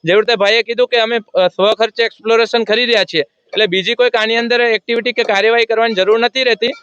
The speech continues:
પણ ખાસ રણની પરમિટ બનાવવાની જરૂર છે અને એ રણની પરમિટ આખા ગ્રુપે એડવાન્સ બનાવીને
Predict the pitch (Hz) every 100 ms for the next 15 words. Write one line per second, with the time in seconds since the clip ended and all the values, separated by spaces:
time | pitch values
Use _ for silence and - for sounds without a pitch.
0 | _ _ 220 233 - - - 190 214 226
1 | 196 220 254 - 208 226 220 226 226 233
2 | 233 196 202 226 226 233 226 220 214 214
3 | 226 214 214 220 226 - _ _ - 180
4 | 180 226 196 214 233 214 202 220 202 190
5 | 208 226 262